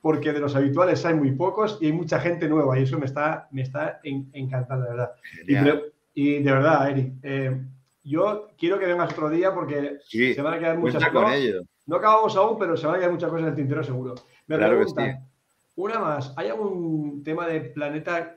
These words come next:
Speaker 1: Ya, ahora será. Una más, ¿hay algún tema de Planetas que toques habitualmente? ¿Ese que, al que, que, que recurres cuando quieres alargarte el día?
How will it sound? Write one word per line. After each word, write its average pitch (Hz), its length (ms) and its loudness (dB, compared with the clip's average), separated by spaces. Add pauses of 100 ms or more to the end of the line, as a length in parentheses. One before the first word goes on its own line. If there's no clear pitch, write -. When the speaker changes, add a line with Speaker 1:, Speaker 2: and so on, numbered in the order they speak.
(140)
Speaker 1:
Ya, 151 520 -10 (200)
ahora 139 160 -6
será. 110 200 -14 (140)
Una 185 180 -6
más, 139 360 -4
¿hay 170 140 0
algún 190 300 -2
tema 165 200 -4
de 151 60 -2
Planetas 147 280 -2
que 143 100 -8
toques 139 300 -6
habitualmente? 135 800 -2
¿Ese 135 220 -10
que, 151 80 -6
al 147 280 -4
que, 139 140 -6
que, 143 120 -6
que 139 380 -6
recurres 135 380 -4
cuando 131 460 0 (480)
quieres 143 240 -2
alargarte 135 320 2
el 127 80 0
día? 139 360 -2